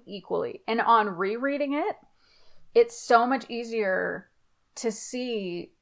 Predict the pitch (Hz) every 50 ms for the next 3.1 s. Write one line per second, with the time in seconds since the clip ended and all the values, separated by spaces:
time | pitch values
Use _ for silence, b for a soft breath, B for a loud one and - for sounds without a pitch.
0 | _ _ _ _ - - - 233 233 226 190 160 - - 226 233 240 - - 226
1 | 208 196 190 - - - - 208 196 196 190 196 190 190 190 190 185 180 180 170
2 | - - - - - 226 202 196 190 185 170 165 - - 175 160 156 156 175 196
3 | 277 302